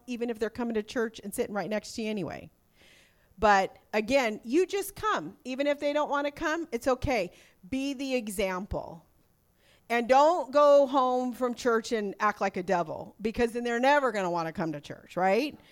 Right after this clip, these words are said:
So again, show the love of God. Be the light that God wants you to be. Serve together in the church. Give together in the church.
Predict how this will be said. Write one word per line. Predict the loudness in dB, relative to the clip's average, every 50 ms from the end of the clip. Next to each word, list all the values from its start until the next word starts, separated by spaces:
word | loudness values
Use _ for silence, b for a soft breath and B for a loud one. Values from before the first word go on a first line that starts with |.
| B B B B B B B
So | 0 6 8 8 8 8 6 4
again, | 4 4 4 6 6 6 8 8 6 4 0 -6 -10 -14 b b b b b b
show | -14 -12 -4 0 2 4 6 8 8 8 6 6
the | 4 2 2
love | 4 4 4 4 4 4
of | 2 0 0 -2 0
God. | 2 2 4 4 2 0 -2 -6 -10 -14 _ _ _ -12 -8
Be | -6 -4 -4 -4 -4 -6
the | -4 -4 -4 -2
light | 0 0 0 0 0 -2 -4 -10 -10 -4
that | -2 -2 -2 0
God | 0 2 4 4 2 2
wants | 2 0 0 0 0 -4 -6 -4
you | -4 -4 -4
to | -4 -4 -4
be. | -2 -2 -6 -6 -8 -14 -20 -20 _ _ _ _ _ _ _ _ _ _ _ _ _ _ _ _ _ b b b b b b
Serve | -14 -14 0 2 2 4 6 4 4 4 0 -2 -6 -6
together | -6 -6 -2 0 2 2 2 2 0 -2 -4 -6 -6 -10 -12 -16 _ _ _ _ _ _ _
in | -4 -4 -2 -2
the | -4
church. | -6 -4 -6 -4 -6 -6 -8 -12 -14 -14 -14 -14 -16 _ _ b b b b b b b b b b b -16 -6
Give | 0 2 4 4 4 2 2 0 -2 -6 -16 _ _ _ _ _
together | -10 -10 -4 0 0 2 2 0 -2 -6 -10 -10 -12 -14 -18 _ _ -20 _ _ _ _
in | -4 -2 -2
the | -2 -4
church. | -4 -4 -4 -4 -4 -6 -12 _ -16 -16 -16